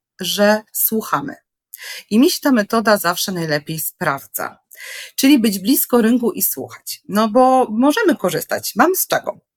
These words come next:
Ponad, mm, trzy i pół tysiąca agentów, milion klientów. Jak zbierzemy od tych ludzi informacje, to proszę sobie wyobrazić, jaki to jest w ogóle zastrzyk wiedzy. I teraz my, mając taką przewagę, że tą wiedzę mamy,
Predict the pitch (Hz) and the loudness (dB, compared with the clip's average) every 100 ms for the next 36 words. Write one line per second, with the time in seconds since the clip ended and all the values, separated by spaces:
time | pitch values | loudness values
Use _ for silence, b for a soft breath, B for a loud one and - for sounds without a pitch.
0 | _ - 240 285 254 - - - 180 175 | _ 0 4 4 2 -6 -20 -14 -8 -6
1 | 165 160 - - 262 214 202 - - 190 | -8 -6 -4 0 0 0 -4 -6 -6 -6
2 | - - 156 139 139 151 - - - B | -4 -4 -4 -4 -4 -6 -8 -14 -18 B
3 | B B 196 240 330 220 208 196 165 151 | B B 4 6 6 4 0 2 2 2
4 | 147 196 - 190 185 170 208 302 330 269 | -2 -4 -2 -2 -2 0 0 2 2 0
5 | - 190 247 220 220 - 208 180 170 220 | -2 -2 -2 -2 -4 -2 -2 -2 -4 -6
6 | 208 208 226 - 214 196 233 214 240 233 | -6 -6 -6 -4 -6 -4 -4 -4 -8 -6
7 | 220 233 233 - 208 202 226 226 226 B | -2 -2 -2 -2 -2 2 4 4 2 B
8 | B B 175 254 269 - 247 196 165 143 | B B 0 2 2 0 -2 -2 -2 -2
9 | 143 - - _ B B B B 208 294 | -4 -10 -12 _ B B B B 2 4
10 | 320 240 240 311 294 269 180 170 - 202 | 4 4 4 6 6 4 2 -4 -2 -2
11 | 202 220 202 220 165 139 143 175 233 _ | 0 -2 0 0 0 -2 -2 -4 -6 _
12 | - B B B 170 202 196 254 240 247 | -20 B B B 0 2 4 4 4 2
13 | 208 202 160 147 143 196 294 | 2 0 0 -4 -2 -4 -4